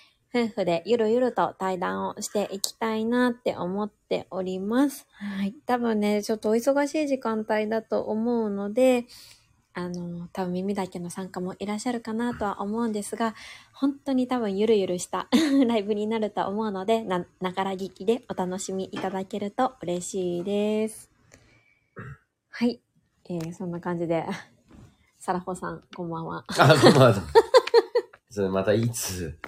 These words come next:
Speaker 2: いつ私を呼んでくれるのかとね、思ったんですけども、よろしくお願いいたします。今年最後と。
Speaker 1: ねえ、最後だね。
Speaker 2: 結局何回今年やったんだろ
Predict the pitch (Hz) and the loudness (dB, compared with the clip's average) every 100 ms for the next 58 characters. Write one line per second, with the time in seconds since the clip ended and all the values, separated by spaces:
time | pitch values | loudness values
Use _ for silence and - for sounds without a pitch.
0 | - - - _ - 123 101 98 90 98 | -14 -14 -16 _ -4 -2 2 4 4 4
1 | 98 - - 101 95 95 98 101 98 - | 2 0 -2 2 4 4 4 2 -2 2
2 | 101 92 87 80 73 69 62 - - 82 | 2 2 -2 -4 -6 -8 -12 -10 -6 -6
3 | 78 - 82 82 82 78 71 73 73 78 | -6 -10 -6 -6 -6 -10 -10 -12 -8 -4
4 | 90 - 110 110 110 107 101 87 - - | -4 -2 2 4 6 6 4 0 -4 -6
5 | 92 131 131 98 - - _ _ 202 202 | 2 8 8 6 -2 -12 _ _ -4 -2
6 | 233 262 269 269 254 254 269 196 175 190 | 0 0 0 -2 -2 0 0 0 -2 -6
7 | 196 196 214 240 247 262 - - - _ | -6 -4 -4 -2 -2 -4 -6 -16 -20 _
8 | _ _ - _ - 156 170 113 110 220 | _ _ -20 _ -10 -2 2 2 2 0
9 | 220 226 220 - 196 208 208 180 165 - | 2 4 4 4 2 2 4 4 4 2
10 | 165 143 101 82 76 | 0 2 2 0 -4